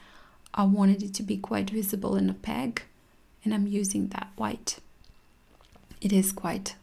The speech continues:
opaque. So a little bit more white on top of the roof to make it look like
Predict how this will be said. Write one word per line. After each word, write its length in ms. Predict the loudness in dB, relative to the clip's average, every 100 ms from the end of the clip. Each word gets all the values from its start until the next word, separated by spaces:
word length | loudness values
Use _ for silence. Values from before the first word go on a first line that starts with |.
| -6
opaque. 440 | -6 -6 -12 -16 -18 -20 -20 _ _ _ -20 -20 _ _ -10
So 260 | -2 2
a 80 | 4
little 160 | 4 0
bit 220 | -2 0
more 180 | 0 2
white 340 | 0 -2 -2
on 120 | -2
top 240 | -2 -4 -6
of 140 | -6
the 120 | -4
roof 560 | 0 0 0 -4 -14 -10
to 100 | -4
make 180 | -2 -2
it 180 | -2 -2
look 280 | -4 -4 -4
like 360 | -4 -6 -8